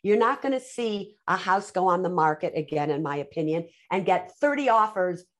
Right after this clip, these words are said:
over the asking price. I think now maybe you'll see three offers, four offers. Maybe you have to lower your asking price a little bit. But if you want to buy a piece of real estate,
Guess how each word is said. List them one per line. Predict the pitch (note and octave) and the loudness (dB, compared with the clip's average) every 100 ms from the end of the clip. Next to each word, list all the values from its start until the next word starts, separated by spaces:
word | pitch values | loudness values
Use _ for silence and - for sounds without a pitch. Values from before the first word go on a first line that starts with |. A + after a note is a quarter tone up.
| - | 0
over | G#3 G#3 | 0 0
the | G3 G3 | -2 -2
asking | F3 F3 - - D3 | -2 -4 -6 -8 -8
price. | C#3+ C3+ A2 - - _ _ _ | -4 -4 -4 -10 -20 _ _ _
I | D#4+ | -6
think | E4 D#4+ | -2 -2
now | C4+ C4 B3 | 2 4 4
maybe | B3+ A3+ A3+ A3+ | 4 4 2 0
you'll | G#3+ | -2
see | G#3 A3+ G#3 G#3 - _ | -2 -2 -2 -4 -12 _
three | - G#3+ G3+ | -2 0 2
offers, | F#3 F#3 F#3+ F3+ F3+ | 0 -2 -6 -6 -8
four | - F3+ F3 - | -4 0 0 2
offers. | E3 E3 E3+ E3+ D#3+ - _ _ _ | 0 0 -2 -2 -4 -10 _ _ _
Maybe | G#3+ A3+ A#3+ | 2 2 2
you | C4 | 0
have | A#3+ | -2
to | A#3+ | -4
lower | A3+ F#3 F3+ F3+ F#3 | -4 0 2 2 0
your | F#3 F3 E3+ | -2 -4 -2
asking | E3+ - F3 | -4 -4 -8
price | E3+ E3+ E3 E3+ - | -4 -4 -4 -6 -4
a | F3 | -4
little | F3 D#3 D#3 | -2 -4 -4
bit. | D3+ D3+ D3+ D3+ - - _ _ _ _ _ - | -4 -4 -6 -6 -18 -20 _ _ _ _ _ 0
But | G3+ G3 - _ | 0 0 -8 _
if | A#3 E4 F4+ - | 2 2 0 -2
you | D4+ | 0
want | C4+ A#3 A#3 A3+ | 2 2 2 -2
to | A3+ | -6
buy | G3 F#3 F3+ F3+ | -2 0 -2 -4
a | |
piece | F3 F#3+ F3+ - | -8 -8 -10 -6
of | E3+ E3+ | -4 -4
real | D#3 D#3+ D#3+ | -2 -2 -2
estate, | E3 - C3 A#2 - | -6 -6 -4 -4 -8